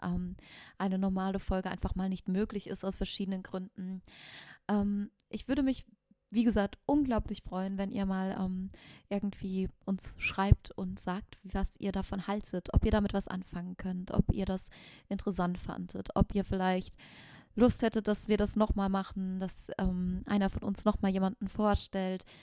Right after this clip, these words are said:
Wenn ja, ob das eine interessante Auswahl für euch war, keine Ahnung. Gebt uns einfach alles an Feedback und gerne auch sehr ehrliches Feedback. Das heute ist ein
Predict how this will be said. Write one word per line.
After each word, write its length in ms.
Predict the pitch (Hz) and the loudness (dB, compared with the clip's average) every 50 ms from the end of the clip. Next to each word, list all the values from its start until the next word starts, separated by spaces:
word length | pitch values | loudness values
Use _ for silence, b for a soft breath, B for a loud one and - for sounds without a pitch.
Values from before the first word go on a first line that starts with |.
| B B B B _ _ | B B B B _ _
Wenn 180 | 202 196 185 | 0 0 0
ja, 400 | 180 190 185 185 185 190 190 185 - | 0 0 2 2 4 2 2 4 4
ob 160 | - - - | 2 2 2
das 420 | - 190 190 180 - - - - - _ _ - - _ _ _ _ _ _ | -2 -4 -2 -2 -4 -10 -10 -12 -14 _ _ -20 -20 _ _ _ _ _ _
eine 160 | 202 190 196 | 2 2 2
interessante 500 | 190 196 - 220 196 214 226 220 233 - | 2 2 2 2 4 4 4 2 0 0
Auswahl 340 | - 185 196 - - 190 185 | 0 -2 -2 -2 -2 -4 -4
für 140 | - - 185 | -2 -2 -4
euch 140 | 185 180 - | -4 -2 -2
war, 140 | 196 190 | -4 -4
keine 320 | 196 - - 277 269 247 - | -2 -4 -2 0 0 0 0
Ahnung. 360 | - 185 196 185 180 180 190 B B B B B B B | 0 -2 -2 -2 -4 -6 -6 B B B B B B B
Gebt 180 | - 254 - | -2 -2 0
uns 140 | - 233 226 | 0 -2 -4
einfach 220 | - 208 - - - | -4 -2 -2 -2 -2
alles 280 | - 208 240 247 - | 0 0 0 -2 -2
an 140 | - 208 196 | -2 -4 -4
Feedback 600 | - - 220 220 _ _ - 190 185 196 - - - | -4 -4 -6 -6 _ _ 6 6 6 0 -4 -6 -6
und 200 | 196 196 190 180 | -4 -4 -4 0
gerne 340 | - 202 208 240 254 240 214 | 2 2 2 4 4 2 2
auch 60 | 214 | 0
sehr 220 | - - 208 196 | 0 0 0 4
ehrliches 340 | 202 220 233 247 - 202 - | 4 2 2 2 -2 -6 -4
Feedback. 440 | - - 190 _ - 196 190 190 _ | -4 -4 4 _ 6 6 6 2 _
Das 200 | 202 190 - - | -6 -6 -2 2
heute 260 | 202 208 214 - 214 | 2 2 2 2 -2
ist 360 | 208 - 208 196 - - - | -2 -2 -4 -6 -6 -6 -4
ein 340 | 202 190 190 190 190 190 196 | -2 -2 -2 -2 -4 -4 -6